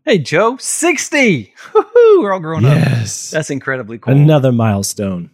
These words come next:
Speaker 1: Way cool.
Speaker 2: I-, is this the silver anniversary episode?
Speaker 1: Uh,
Speaker 2: Or is that
Speaker 1: I don't know.
Speaker 2: sixty-five?
Speaker 1: I don't know.
Speaker 2: Oh.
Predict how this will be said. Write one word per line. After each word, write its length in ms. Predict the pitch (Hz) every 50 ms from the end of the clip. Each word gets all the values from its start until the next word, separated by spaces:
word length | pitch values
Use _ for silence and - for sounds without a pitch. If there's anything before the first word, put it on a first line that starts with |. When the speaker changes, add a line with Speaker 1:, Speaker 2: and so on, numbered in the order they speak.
| _ _
Speaker 1:
Way 220 | - 139 127 117
cool. 400 | 104 - 104 95 90 87 90 _ _ -
Speaker 2:
I-, 240 | 127 127 123 113 110
is 160 | - 127 113
this 200 | 110 160 160 -
the 120 | - 127 113
silver 560 | - - - 123 123 139 156 160 170 170 170 175
anniversary 640 | 170 175 170 160 175 170 - - - 190 185 185 185
episode? 480 | 180 175 180 170 - 190 180 180 202 -
Speaker 1:
Uh, 520 | 73 76 76 76 78 76 76 78 80 -
Speaker 2:
Or 180 | - 110 107 101
is 140 | 101 90 -
that 160 | 113 104 -
Speaker 1:
I 280 | - - - - - 87
don't 80 | 92 117
know. 80 | - -
Speaker 2:
sixty-five? 680 | 160 - 95 - - - 107 131 151 175 196 202 202 _ _ _ _ _
Speaker 1:
I 100 | - 87
don't 140 | 120 143 98 95 101 107
know. 240 | 120 120 135 113
Speaker 2:
Oh. 440 | - _ _ _ _ _ _ _ _